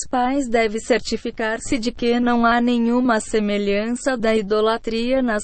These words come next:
suas casas. Mesmo em um quadro ou um livro,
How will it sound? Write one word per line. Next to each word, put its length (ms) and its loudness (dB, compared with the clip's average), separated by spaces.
suas 280 0
casas. 680 0
Mesmo 480 2
em 160 0
um 140 -2
quadro 540 0
ou 180 4
um 160 2
livro, 720 -2